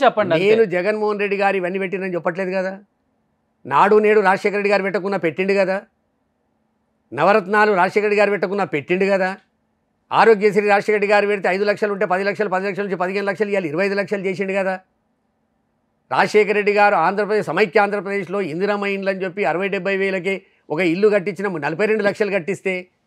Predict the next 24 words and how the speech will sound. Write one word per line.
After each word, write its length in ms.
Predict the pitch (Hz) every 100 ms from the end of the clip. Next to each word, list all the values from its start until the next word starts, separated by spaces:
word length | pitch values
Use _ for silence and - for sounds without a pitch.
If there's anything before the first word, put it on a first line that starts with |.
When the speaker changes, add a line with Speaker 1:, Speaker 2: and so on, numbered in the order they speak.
| _ _ _
Speaker 2:
ఇలా 180 | 139 165
ముప్పై 300 | 139 139 185
ఆరు 180 | 196 196
లక్షల 320 | 196 - 202
ఇండ్లు 280 | 190 190 185
రెండు 240 | 156 165
సెంట్లు, 300 | 180 196 180
ఒక 220 | 185 147
సెంట్ 280 | 185 196 175
ఇచ్చి, 300 | 190 190 196 - _ _ _ _ 104
బాజాప్తా 640 | 113 190 180 208 208 214
ఇరవై 260 | 180 196 196
ముప్పై 240 | 196 202
లక్షల 220 | 185 202
రూపాయల 280 | 185 175 180
ఆస్తుని 460 | 135 185 - 196 196
ఆడోళ్ళ 500 | - 131 185 214 208
మీద 140 | 202
చేసిండు 400 | 202 196 185 196
కదా. 260 | 190 190 190 _ _ _ _ _
ఇవన్నీ 280 | 165 196 233
మీ 100 | 240
కళ్ళకు 280 | 196 196 208
కనబడతలేవా? 640 | 202 202 185 196 185 185